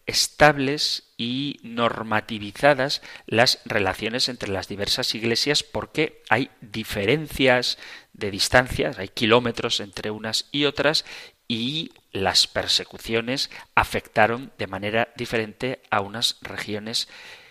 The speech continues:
que a otras. Por eso es lógico que existieran diferencias entre el modo de celebrar en unos lugares o en otros. Tened en cuenta que los medios de comunicación,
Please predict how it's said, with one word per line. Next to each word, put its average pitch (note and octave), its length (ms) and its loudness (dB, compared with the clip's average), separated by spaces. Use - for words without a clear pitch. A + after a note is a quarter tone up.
que F#2 440 -4
a F#2 160 0
otras. - 600 0
Por G2 180 -4
eso A#2+ 220 2
es A#2+ 100 -4
lógico B2 540 -4
que A#2+ 360 -2
existieran C#3 1000 2
diferencias A2+ 880 -2
entre G#2+ 260 -2
el G2+ 80 -2
modo G#2 280 0
de G2+ 100 -4
celebrar G#2+ 580 -4
en F#2+ 140 -8
unos G2+ 260 -10
lugares A#2 500 -4
o - 240 -4
en - 140 0
otros. - 520 -12
Tened G#2 240 0
en G#2 140 0
cuenta B2+ 480 0
que A2+ 320 -2
los G2 280 -6
medios A#2+ 320 4
de G#2+ 100 -4
comunicación, A#2 840 0